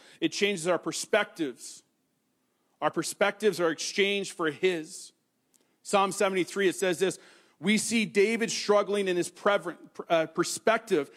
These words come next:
of the wickedness. We see how he walks through this.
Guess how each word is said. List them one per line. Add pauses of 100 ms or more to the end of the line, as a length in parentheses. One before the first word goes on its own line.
(140)
of
the
wickedness. (160)
We
see
how
he
walks
through
this.